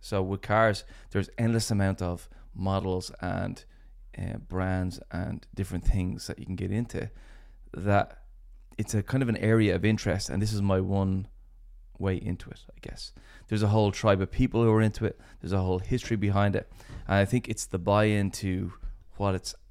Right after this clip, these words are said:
what's kind of behind it is the key. I think everyone has that little thing where, uh, I think for men, maybe I'm gonna get killed for saying this, this, it tends to be things. Like, I know a guy who's really into his record players, and he has, like, six of them,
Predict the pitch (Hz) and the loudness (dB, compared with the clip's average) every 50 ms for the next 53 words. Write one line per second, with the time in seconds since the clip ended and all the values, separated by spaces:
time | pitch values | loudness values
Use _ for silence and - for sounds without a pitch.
0 | - - - 104 - - - 104 85 82 - - - - 90 92 92 90 - - | -14 -8 -8 -8 -6 -4 -4 -4 -4 -4 -6 -10 -8 -6 -6 -4 -4 -6 -8 -8
1 | - - 87 90 90 90 92 90 - - - - - - - - - - - - | -10 -10 -10 -10 -10 -10 -12 -12 -14 -14 -16 -12 -10 -8 -8 -8 -10 -12 -16 -20
2 | - - - 104 107 113 123 127 120 123 117 107 107 110 110 104 90 101 95 95 | -10 -4 0 2 4 4 4 4 4 2 2 4 4 4 2 2 2 0 0 0
3 | 98 98 90 - - - - 127 127 - - - - - - - - - - - | 0 0 -2 -4 -6 -6 -6 -4 -4 -6 -8 -12 -18 -20 -20 -20 -20 -20 -20 -20
4 | - - - - 98 98 95 95 90 - - - - - - - - - - 90 | -20 -10 -2 2 2 4 4 4 2 0 -4 -14 -20 -20 -20 -20 -12 -6 -4 -4
5 | 90 - - 101 98 95 123 127 - - - - - - 113 101 101 104 107 120 | -4 -2 -2 -2 0 0 0 -2 -4 -6 -14 -10 -6 -2 -2 0 0 2 2 0
6 | 127 147 165 170 165 165 - - - - - - - - 92 90 90 87 92 90 | 0 -2 -4 -6 -10 -14 -18 -20 -20 -20 -20 -20 -12 -8 -6 -4 -4 -2 -4 -2
7 | 90 92 92 - - - - - - - - - 90 92 95 98 - - - - | -2 -4 -4 -6 -8 -8 -6 -6 -6 -8 -8 -6 -6 -4 -4 -6 -6 -10 -18 -20
8 | - - - - - - - - - - - - - - - - - - - 104 | -20 -20 -20 -20 -20 -20 -20 -20 -20 -20 -20 -20 -20 -20 -20 -20 -12 -6 -6 -6
9 | 101 - - - - - - 117 107 - 117 92 - - - - 98 92 98 117 | -6 -6 -10 -16 -6 -2 0 0 0 -2 -4 -12 -14 -10 -4 -2 0 0 2 0
10 | 131 143 - - - - - - - - - - - - - - - - - 82 | -2 -4 -8 -12 -16 -18 -18 -20 -20 -20 -20 -20 -20 -20 -20 -20 -14 -6 -4 -2
11 | 92 95 - - - - - - - - - - - - - - - - 101 98 | -2 -2 -4 -10 -20 -20 -20 -20 -20 -20 -20 -20 -20 -20 -20 -14 -6 -2 2 4
12 | 101 98 98 92 - 95 95 95 92 92 92 90 85 - - - - 98 90 92 | 4 4 4 4 4 4 4 6 4 4 2 -2 -4 -8 -12 -10 -8 -6 -4 -4
13 | 90 - 92 87 90 90 90 92 - - 87 - - 95 92 95 101 110 - - | -4 -4 -4 -4 -2 -2 -2 -2 0 -2 -4 -2 -2 -2 -2 -2 -2 -4 -6 -6
14 | - 95 92 - - - - - - - - - 87 - - - 85 90 95 95 | -6 -6 -6 -6 -6 -10 -14 -12 -12 -10 -8 -8 -8 -8 -8 -8 -6 -6 -6 -6